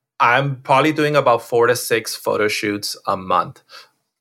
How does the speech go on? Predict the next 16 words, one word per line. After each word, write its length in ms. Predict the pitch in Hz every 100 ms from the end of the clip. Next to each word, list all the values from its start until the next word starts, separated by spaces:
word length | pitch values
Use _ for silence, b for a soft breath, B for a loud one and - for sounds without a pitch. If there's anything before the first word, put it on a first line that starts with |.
| _ _
I 240 | 117 110 113
wanna 440 | 113 117 123 131 -
be 220 | 123 123
in 320 | 120 120 107
the 120 | 107
twelve 440 | 110 - 104 95 -
to 140 | 123
fifteen 800 | 113 - 101 107 - - 113 110 110
photo 240 | 120 117
shoots 320 | 110 120 110
a 60 | 120
month, 400 | 117 117 120 - _ B B B B
and 140 | 107
I 80 | 98
wanna 340 | 98 98 104 -
be 400 | 110 104 107